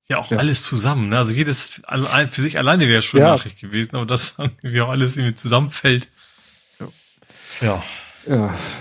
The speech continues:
Speaker 2: ähm, ob Drogen im Spiel waren, weiß man ja, wie gesagt, nicht, aber d-, da gab's jetzt Fälle, ich glaub, zwei hintereinander relativ kurz,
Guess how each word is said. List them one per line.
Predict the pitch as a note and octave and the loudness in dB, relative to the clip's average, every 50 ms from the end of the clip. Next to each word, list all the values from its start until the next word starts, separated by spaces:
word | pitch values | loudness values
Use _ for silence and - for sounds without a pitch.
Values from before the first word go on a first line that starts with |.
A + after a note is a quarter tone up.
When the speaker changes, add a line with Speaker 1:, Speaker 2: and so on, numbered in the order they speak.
| - - - | -6 0 4
Speaker 2:
ähm, | C#3 C3+ C3+ B2+ B2+ C3 C3 B2+ A#2+ A#2 A2+ _ _ _ _ _ _ _ _ _ _ _ _ _ _ | 6 6 6 4 2 -2 -6 -8 -8 -10 -14 _ _ _ _ _ _ _ _ _ _ _ _ _ _
ob | - D3+ D#3 - | -2 0 0 0
Drogen | C3+ A#2+ D3 E3 E3+ F3 | 0 2 2 2 2 0
im | D3+ D3 | -4 -6
Spiel | - - D#3 D#3+ E3 D3 | -8 -6 -2 0 2 4
waren, | D#3 D3 C#3 B2+ | 4 4 4 4
weiß | C3 C3 C#3 C#3 - | 2 2 2 0 -2
man | D#3 D3+ C#3+ C#3+ | -6 -6 -4 -2
ja, | D3 C#3+ | -2 -2
wie | C3 C#3+ C#3 | -2 -2 -2
gesagt, | C3 A#2+ C3 B2+ A#2+ | -2 0 0 0 0
nicht, | C3+ C#3 F3 F3 - - - | 0 -2 -2 -2 -4 -6 -6
aber | - C3+ C3+ C3+ C3 B2+ | -2 0 4 4 4 4
d-, | A#2+ - C#3 C#3 C3+ C3+ C3 B2+ | 2 0 -6 -6 -6 -6 -6 -4
da | - C3+ B2+ | -2 -2 2
gab's | - C#3+ C#3 - - | 2 2 2 0 -2
jetzt | C#3+ B2+ - - - | -8 -8 -8 -2 0
Fälle, | D3+ C#3 B2+ C#3 C3+ C3 C3 B2 - - | 0 2 4 4 4 4 2 0 -4 -10
ich | - - | -12 -8
glaub, | - A#2 - - | -6 -6 -6 -4
zwei | - - B2 B2+ B2 | -2 2 4 4 6
hintereinander | B2+ C3 A#2+ A#2+ A2+ C3 D#3+ F3 C#3+ | 4 4 2 2 2 2 2 2 2
relativ | A#2 B2 A#2 A2+ A2 - - A#2 | 2 2 2 2 0 -2 -6 -16
kurz, | - - - A#2 A#2+ B2 | -14 -10 -6 -4 -2 0